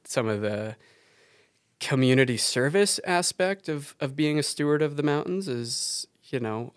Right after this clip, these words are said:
oftentimes, like, you get somewhere first, and so we're setting the track to go into these places, like,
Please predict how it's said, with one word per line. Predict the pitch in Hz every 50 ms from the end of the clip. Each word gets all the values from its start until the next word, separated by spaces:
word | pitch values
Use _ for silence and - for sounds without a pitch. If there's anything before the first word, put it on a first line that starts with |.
| - -
oftentimes, | - - - 135 135 - - 143 - - 131 123 117 123 139 143 135
like, | 123 117 -
you | 131 117
get | 120 113 104
somewhere | - - 123 120 113 113 110
first, | - - - 139 135 117 - - -
and | 110 107
so | - 117 107
we're | 104 110 107
setting | - - - 113 110 107 107 104 101
the | 104 98
track | - - - 110 107 104 101 - _ - - _ _ _ _ _ _ _ _ _ _ _ _ _ _ -
to | - 120
go | 104 - 107 104 104
into | 104 104 - - 107
these | 107 101 - -
places, | - - 101 104 104 - - 120 123 127 -
like, | 107 104 104 - _ -